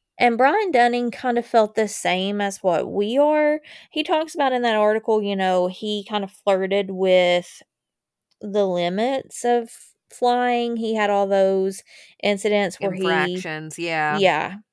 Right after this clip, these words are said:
Speaker 1: the slaps on the wrist type of thing.
Speaker 2: Mm-hmm.
Speaker 1: He flew into the clouds. He flew into that restricted airspace.
Speaker 2: Mm-hmm.
Speaker 1: So when he disappeared, he had, like, a, a record, I wanna say,
Speaker 2: Oh, like,
Speaker 1: right?
Speaker 2: potential punishments looming.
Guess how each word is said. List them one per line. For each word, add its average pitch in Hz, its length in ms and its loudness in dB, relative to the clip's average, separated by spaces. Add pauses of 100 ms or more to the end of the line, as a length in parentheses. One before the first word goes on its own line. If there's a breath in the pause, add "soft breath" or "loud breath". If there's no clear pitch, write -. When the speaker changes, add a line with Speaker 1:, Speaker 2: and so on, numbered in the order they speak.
(160)
Speaker 1:
the 202 100 0
slaps 208 420 0
on 214 100 -2
the 196 140 -2
wrist 196 420 0
type 214 280 -6
of 220 100 -8
thing. 214 500 -2
Speaker 2:
Mm-hmm. 175 420 -10
Speaker 1:
He 190 80 -6
flew 202 160 -2
into 196 160 -4
the 185 80 -4
clouds. 220 460 2
He 202 80 -4
flew 190 160 -4
into 185 160 -6
that 175 240 -2
restricted 190 540 -2
airspace. 175 1000 0
Speaker 2:
Mm-hmm. 170 460 -16 (280)
Speaker 1:
So 220 220 2
when 240 260 2
he 277 140 -2
disappeared, 220 600 0
he 226 180 -4
had, 208 560 -2 (1400)
like, - 180 -2
a, - 60 -6 (880)
a 233 120 4
record, 214 600 2
I 285 100 0
wanna 294 300 -4
say, 285 440 -2
Speaker 2:
Oh, 285 600 -8
like, - 80 -4
Speaker 1:
right? 262 340 2
Speaker 2:
potential 208 840 -4
punishments 170 760 -8
looming. 143 640 -12